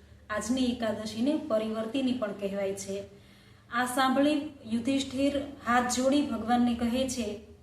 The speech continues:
કે, "હે પ્રભુ, તમે કેમ પોઢો છો?" એટલે ભગવાનને યુધિષ્ઠિર કહે છે કે, "પ્રભુ, તમે જળમાં કેમ પોઢો છો અને શરીર કેમ ફેરવો છો?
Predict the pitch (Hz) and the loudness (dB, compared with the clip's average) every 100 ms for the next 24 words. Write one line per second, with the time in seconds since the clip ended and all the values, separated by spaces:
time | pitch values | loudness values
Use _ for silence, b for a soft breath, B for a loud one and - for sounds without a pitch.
0 | - 233 254 285 247 226 233 269 - B | -6 -2 0 2 0 0 -2 -2 -6 B
1 | B B B B - 269 285 302 311 302 | B B B B 2 6 6 6 4 2
2 | 311 - 269 311 320 285 254 233 220 220 | -4 -2 2 4 6 6 4 2 0 -2
3 | 214 208 - - - - 233 269 269 226 | -4 -6 -10 -20 -20 -16 -4 -2 0 0
4 | 220 247 269 277 - - - - 254 240 | 2 4 4 2 -2 -10 -8 -2 2 2
5 | 233 247 247 285 - 247 233 247 254 247 | 2 0 0 0 0 0 2 0 0 -2
6 | 240 226 240 247 294 294 B B - 277 | -4 -2 0 2 2 0 B B 0 4
7 | 285 302 - 254 277 311 311 302 254 226 | 6 4 4 6 8 6 6 4 4 2
8 | 220 220 202 202 202 208 - B B B | -2 -2 -4 0 -2 -2 -10 B B B
9 | B 269 285 302 - 285 311 320 320 294 | B 6 6 6 6 6 6 4 6 6
10 | 240 262 226 214 214 202 208 214 - | 6 4 4 0 -2 -2 -4 -4 -12